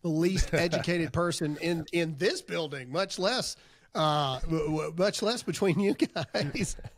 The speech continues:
Speaker 2: Right, but what I'm saying is I get encouraged when I'm around the people that are making a difference, right? Because a, a lot of times we wake up and we feel like the enemy's winning.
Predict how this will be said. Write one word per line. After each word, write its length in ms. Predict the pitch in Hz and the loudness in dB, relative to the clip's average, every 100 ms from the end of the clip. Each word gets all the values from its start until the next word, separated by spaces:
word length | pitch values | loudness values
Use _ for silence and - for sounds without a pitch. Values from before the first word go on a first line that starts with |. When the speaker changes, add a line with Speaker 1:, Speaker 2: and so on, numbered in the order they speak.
| - - - | -16 -6 -2
Speaker 2:
Right, 160 | 127 120 | -2 -2
but 80 | 131 | -2
what 160 | 160 | -2
I'm 100 | 165 | -2
saying 220 | 143 131 | -4 -4
is 160 | 110 101 | -4 -4
I 160 | 120 139 | -2 -2
get 200 | 139 127 | -2 -6
encouraged 520 | 110 - 117 92 87 | -8 -6 -4 -6 -8
when 100 | 113 | -10
I'm 160 | 110 110 | -8 -8
around 400 | 107 104 98 98 _ _ _ | -6 -6 -8 -12 _ _ _
the 80 | - | -20
people 500 | - 120 107 107 95 - - - - | -12 -8 -6 -8 -10 -18 -20 -18 -6
that 160 | 101 | -4
are 80 | 98 | -4
making 380 | 98 104 98 87 | -6 -8 -8 -10
a 40 | |
difference, 560 | 80 90 - - - - _ _ _ | -8 -8 -10 -18 -16 -16 _ _ _
right? 240 | 101 101 | -2 0
Because 320 | 107 110 104 101 | -2 -4 -4 -4
a, 120 | 107 | -4
a 80 | 107 | -2
lot 160 | 127 | -2
of 80 | 143 | -4
times 240 | 135 123 107 | -4 -6 -4
we 120 | 113 | -6
wake 300 | 110 113 113 | -4 -4 -4
up 260 | 104 90 - - | -4 -6 -12 -12
and 120 | 95 | -10
we 120 | 95 | -10
feel 200 | - 107 | -8 -6
like 300 | 95 95 85 - - | -6 -6 -10 -14 -10
the 100 | 90 | -8
enemy's 320 | 104 92 82 | -8 -8 -12
winning. 260 | 85 76 | -14 -16